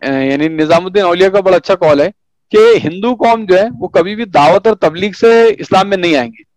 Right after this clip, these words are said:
बल्कि उनको ऐसे, अ,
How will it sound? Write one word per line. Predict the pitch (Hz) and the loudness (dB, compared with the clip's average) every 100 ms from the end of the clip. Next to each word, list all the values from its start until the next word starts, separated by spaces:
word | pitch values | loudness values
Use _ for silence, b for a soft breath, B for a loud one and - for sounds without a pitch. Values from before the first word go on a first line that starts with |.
| _ _ _ - | _ _ _ -8
बल्कि | 143 180 196 247 | 0 0 2 2
उनको | 240 175 190 214 247 | 2 -2 -10 -6 -4
ऐसे, | - 151 - - 226 240 247 - _ _ 95 | 0 0 0 2 4 4 2 -2 _ _ -8
अ, | 139 135 139 135 | -4 -2 -2 -2